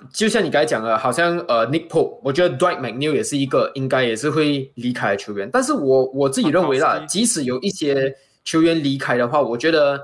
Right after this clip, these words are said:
Speaker 1: 还是有啦，还是有机会去打 Championship 啊。我觉得 Championship 的 level 跟 Premier League 其实还是差蛮多。你看看 Norwich，我觉得这支球队的就是很明显的一个例子哦。Championship 可以打到风生水起，可是上来 Premier League 了过后，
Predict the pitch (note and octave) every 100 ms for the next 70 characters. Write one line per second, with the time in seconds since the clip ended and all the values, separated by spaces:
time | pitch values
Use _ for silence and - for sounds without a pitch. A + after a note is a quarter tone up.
0 | - _ - D3 D#3 D#3+ G3+ B2+ G#2 F#2+
1 | G2 C#3 C#3 E3+ B2+ C3 E3 - E3 G2
2 | G2 A#2 A2 A#2+ A#2+ G2 G2+ C3 F#3+ -
3 | D3 D3 E3 D#3 B2+ A#2+ A#2+ C#3+ B2 A2+
4 | A#2 B2 C3+ A#2+ A2+ A#2+ A2 A#2+ A#2+ G2+
5 | F#2+ F2+ F2+ D#2+ D#2+ A2 B2+ _ _ -
6 | F3+ E3+ E3 C#3 C3+ D#3 D3+ - _ _
7 | _ C3+ B2 E3 E3+ D3 C3 B2+ D#3 C3+
8 | A#2 - D#3+ D#3+ C3 A#2 B2 B2 A2 A2+
9 | C3 A#2+ - G2+ G2+ _ _ - D#3+ D#3+
10 | F3+ F3 - D#3+ A#2 A#2 C#3+ C3 A#2+ A#2
11 | A#2 A#2+ A#2 A2 A#2+ D3 E3 C3 B2+ A#2+
12 | C#3 C#3+ G2+ G2 C3 C#3 C3+